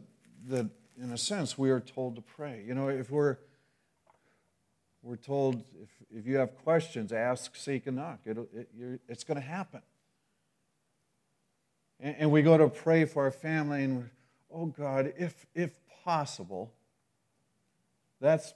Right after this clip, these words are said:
probably one phrase we should throw out. If possible, please bring something that would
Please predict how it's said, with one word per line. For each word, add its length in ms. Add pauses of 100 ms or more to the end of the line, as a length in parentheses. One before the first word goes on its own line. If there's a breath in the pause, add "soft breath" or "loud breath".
probably 320
one 480 (380)
phrase 380
we 120
should 200
throw 300
out. 320 (1300)
If 340
possible, 640
please 340
bring 240
something 540
that 140
would 200